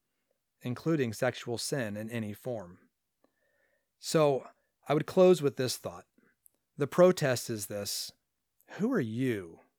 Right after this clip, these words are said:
to say homosexuality <coughs> is wrong? Who are you? And maybe some of you have had a question or, or, uh, even an accusation come your way that has that tone. Who are you to say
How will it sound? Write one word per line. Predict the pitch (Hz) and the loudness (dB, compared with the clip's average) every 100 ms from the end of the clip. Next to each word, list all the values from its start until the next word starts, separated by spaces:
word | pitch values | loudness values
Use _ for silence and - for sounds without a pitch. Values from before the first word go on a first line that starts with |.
| _ | _
to | - | -8
say | 113 - 120 117 110 | -4 0 0 0 -4
homosexuality | - 123 123 123 - 117 175 - 113 107 101 101 95 92 | -6 -2 0 0 0 -2 -2 -2 -2 -2 -6 -8 -12 -16
<coughs> | _ | _
is | 107 95 | -16 -14
wrong? | 92 87 87 - _ _ _ _ _ _ _ _ _ _ _ | -12 -14 -16 -20 _ _ _ _ _ _ _ _ _ _ _
Who | - 185 | -6 -2
are | 226 | 0
you? | 247 110 92 _ _ _ _ _ _ - | 0 -2 -6 _ _ _ _ _ _ -2
And | 143 | 2
maybe | 202 294 | 6 6
some | 214 | 6
of | 175 | 4
you | 139 | 2
have | 139 | 0
had | 120 135 | 0 0
a | 123 | -2
question | - 123 123 - | -2 -2 0 -2
or, | 120 104 101 | -2 -4 -4
or, | 113 104 101 | -4 -2 -4
uh, | 95 107 | -8 -6
even | 113 104 | -6 -4
an | |
accusation | 113 123 113 110 143 - 98 | -2 -2 -2 0 0 -2 -6
come | - 123 | -2 0
your | 110 | 0
way | 113 117 | 0 -2
that | 107 | -2
has | 104 127 110 | -2 -2 0
that | 113 104 | -4 -4
tone. | - 127 113 92 | -6 -4 -4 -8
Who | 98 156 | -6 -4
are | 220 | -4
you | 143 135 | -4 -4
to | 110 | -4
say | - 92 87 85 | -8 -10 -12 -16